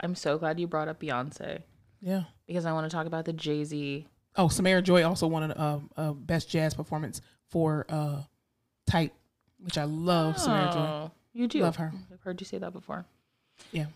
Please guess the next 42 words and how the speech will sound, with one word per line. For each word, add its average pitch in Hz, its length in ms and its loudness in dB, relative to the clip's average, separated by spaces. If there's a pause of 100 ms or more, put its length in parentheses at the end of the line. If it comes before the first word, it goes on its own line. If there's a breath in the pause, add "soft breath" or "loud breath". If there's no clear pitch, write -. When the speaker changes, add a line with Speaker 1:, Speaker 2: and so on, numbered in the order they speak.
(240)
Speaker 1:
Jay-Z 190 400 2
went 202 160 0
up, 180 320 2 (140)
got 160 220 2
his 165 120 0
award, 160 580 0
and 160 200 2
just - 160 6 (260)
read 151 240 -2
the 160 80 -4
Grammys 151 420 -4
to - 80 -8
Phil. 113 260 -4 (200 loud breath)
Speaker 2:
I, 214 200 6
I 226 160 8
saw 190 240 10
that. 165 160 6
It 180 40 8
was 185 140 10
amazing. 160 460 2 (100)
Speaker 1:
Loved 156 520 4
it. 135 300 0
He 208 120 2
was 190 180 2
like, 165 340 6
"This, 190 400 -2
that 190 220 4
lady 220 220 6
right 214 200 4
there 226 220 4
who 208 120 2
wrote 190 140 4
a 196 40 2
whole 196 160 4
album 196 260 4
about 190 180 4
how 196 80 2
I 185 80 6
cheated 202 220 0
on 202 120 4
her 208 220 2 (380)
and 170 180 -2